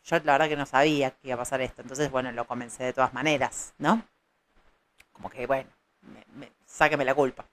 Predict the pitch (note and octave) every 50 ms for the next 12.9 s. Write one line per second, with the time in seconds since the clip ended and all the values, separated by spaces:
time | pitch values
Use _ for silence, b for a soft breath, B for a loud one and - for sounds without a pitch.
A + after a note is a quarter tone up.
0 | b b b b b b b b b b b b b _ _ - F#3 F#3 F3+ F3
1 | F3 E3+ E3+ F3 F3 E3+ E3+ E3 E3 E3 D#3+ D#3+ D#3+ D#3+ D#3 - F3+ F#3 G#3+ B3+
2 | C#4+ C#4+ A#3 F#3 - - D#3+ E3+ G3+ G#3+ G#3 F#3 - D#3 D#3 F3 F#3+ F#3 - -
3 | - D3 C#3 D3 D#3 F3 G3 A3 A3 F#3+ - C#3+ C#3+ - D3 D3 - - D#3+ D3
4 | C#3 C3+ B2+ - - - _ - C3+ C3 B2+ B2+ B2 A#2+ A#2+ B2 B2 C3+ C3+ C3+
5 | C3 C3 B2+ B2+ C3 C3+ - - C3 - - - D3+ C#3 C#3 C#3+ C#3 C#3 C3+ C3
6 | C3+ - C#3 C3+ C#3+ C#3+ C#3 - - - - D3 C3 B2+ C3 C3 C3 C3 C3 B2+
7 | B2 C3 - - C3 B2+ B2+ B2+ C3 B2+ B2 A#2+ - - C3+ C3 C3 B2 B2 B2
8 | _ C#3 C#3 C#3 C3 B2 - _ _ _ _ _ _ _ _ _ _ _ _ _
9 | _ _ _ - - _ _ _ _ - C3+ C#3+ C#3+ C#3+ E3 F3+ F#3+ G3 F#3+ F#3+
10 | F3 - - F3 F3 F3+ F3 E3+ - - D#3 D#3 D3+ D3+ - F3+ E3+ F#3+ F3+ D#3+
11 | D3+ D3 C#3+ C#3+ D#3 F3 F3+ F3+ F3+ F3+ F3 F3 F3 F3 E3+ E3+ E3 D#3+ D#3 D#3
12 | D#3 E3 F3 F3+ F3+ E3+ D#3 - - E3+ D#3 D#3+ E3+ G3 A#3 A#3+ A3+